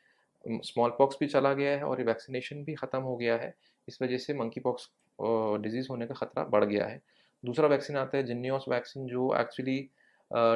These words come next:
टू थाउजेंड नाइनटीन में एफ़डीए अप्रूवल मिला था इस वैक्सीन को। ये वैक्सीन actually vaccinia वायरस पे बनाया गया है। ये वैक्सीन प्रो-, अ, उम, अ, इम्यूनिटी प्रोवाइड करता है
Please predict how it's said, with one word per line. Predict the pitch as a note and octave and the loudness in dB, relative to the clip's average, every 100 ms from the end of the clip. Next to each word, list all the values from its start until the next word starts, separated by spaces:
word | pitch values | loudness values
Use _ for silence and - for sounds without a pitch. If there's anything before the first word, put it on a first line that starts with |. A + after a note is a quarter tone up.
| A#2 | 2
टू | A#2+ | 0
थाउजेंड | B2 B2 | 0 0
नाइनटीन | A2+ A#2 C3 C#3 | 0 0 -2 0
में | C3+ C#3 C#3 A#2+ | 2 2 0 -2
एफ़डीए | A#2 B2 | -2 0
अप्रूवल | B2 - B2 C3 | -2 -2 -2 -2
मिला | B2 A#2+ | 0 0
था | B2 | 0
इस | B2+ | -2
वैक्सीन | A#2+ A#2 C3+ C3 | -2 -2 -6 -4
को। | C#3+ | -4
ये | C3 A#2+ A#2 | -2 -2 -2
वैक्सीन | A#2 - C3 B2+ | -2 -4 -6 -6
actually | A#2+ B2 A#2+ | -8 -6 -4
vaccinia | A#2 - C3 C3+ | -4 -6 -4 0
वायरस | B2 A#2 A#2 | 2 2 0
पे | A#2+ | 0
बनाया | A#2 A#2 A#2+ | 2 2 2
गया | A#2 A#2 | 0 0
है। | D3+ _ _ - - | -4 _ _ -16 -4
ये | B2+ | 0
वैक्सीन | B2+ B2+ C#3+ D3 | 0 0 -6 -6
प्रो-, | C#3+ B2+ A#2 - - | -4 -2 -2 -4 -4
अ, | A#2 A#2 A2+ A2+ A2+ _ A2+ | 2 4 4 2 -2 _ -16
उम, | A2+ A2 A2 G#2+ G#2+ G#2 - - | -12 -10 -8 -8 -8 -8 -6 -6
अ, | - | -4
इम्यूनिटी | A2+ A#2 B2 C3+ | -4 -6 -6 -6
प्रोवाइड | C3 A#2 A#2 | 0 2 2
करता | - A2+ A#2+ | 0 -2 -2
है | A#2 E3+ | -4 -8